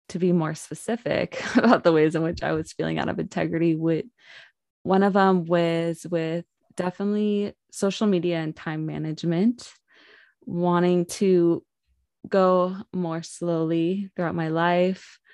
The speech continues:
be more intentional about my time and how I use my energy, and being more present. I think that's really my focus this year is, is what,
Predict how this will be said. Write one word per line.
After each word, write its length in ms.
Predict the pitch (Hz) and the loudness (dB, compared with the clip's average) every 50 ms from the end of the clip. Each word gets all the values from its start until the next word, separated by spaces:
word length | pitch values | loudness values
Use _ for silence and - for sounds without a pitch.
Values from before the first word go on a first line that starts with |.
| - - - - _ _ _ | -20 -20 -20 -20 _ _ _
be 100 | - 196 | 2 4
more 160 | 190 180 160 | 6 6 4
intentional 800 | 156 165 165 - 226 226 220 - 220 214 202 196 185 185 185 - _ - | 2 0 0 2 2 2 2 2 -2 -2 0 0 0 -2 -4 -6 _ -8
about 460 | 180 175 175 170 165 160 160 - - _ - | -6 -4 -4 -4 -2 -4 -4 -6 -8 _ -10
my 160 | - - - | -8 -6 -6
time 380 | - - - 175 165 170 180 185 | -6 -4 -2 0 0 0 0 0
and 80 | 175 | -2
how 100 | 175 165 | -2 -2
I 60 | 165 | -2
use 260 | 165 160 165 165 - - | 0 0 -2 -2 -2 -4
my 100 | 165 - | -6 -4
energy, 760 | - 170 175 175 170 170 165 160 175 175 170 160 160 160 165 165 165 - _ _ _ _ _ _ _ _ _ _ _ _ _ _ _ _ _ _ - - _ _ _ _ _ _ _ _ _ _ _ _ _ - | -2 0 0 2 2 2 0 0 0 0 2 2 2 0 0 -2 -4 -8 _ _ _ _ _ _ _ _ _ _ _ _ _ _ _ _ _ _ -20 -20 _ _ _ _ _ _ _ _ _ _ _ _ _ 2
and 340 | 190 180 175 175 170 165 - - _ _ _ _ | 2 4 4 4 2 0 -2 -6 _ _ _ _
being 280 | - 226 226 233 226 214 | 6 8 10 10 10 10
more 140 | 196 185 | 8 6
present. 480 | 180 - - - 165 165 160 147 139 - | 4 0 0 0 0 2 0 -4 -6 -4
I 80 | - 175 | -6 -6
think 180 | 175 - - - - | -6 -6 -12 -6 -4
that's 240 | 180 175 170 - - - | -2 -2 -2 -6 -6 -4
really 260 | 165 170 165 170 190 | -2 0 2 2 2
my 220 | 202 185 160 165 | 2 2 0 -2
focus 580 | 165 - _ - 156 156 - - - 185 185 - | -4 -6 _ -8 -8 -8 -8 -8 -10 -10 -10 -10
this 240 | - 160 165 - - | -10 -10 -8 -8 -6
year 220 | 156 156 - - - | -4 -4 -2 -2 0
is, 240 | 170 170 160 165 185 - _ _ _ _ _ | 0 -2 -2 -6 -8 -14 _ _ _ _ _
is 260 | - 175 170 165 180 - - | -2 0 0 -2 -4 -8 -12
what, 420 | - - 170 185 190 196 190 - | -10 -2 2 2 4 4 2 0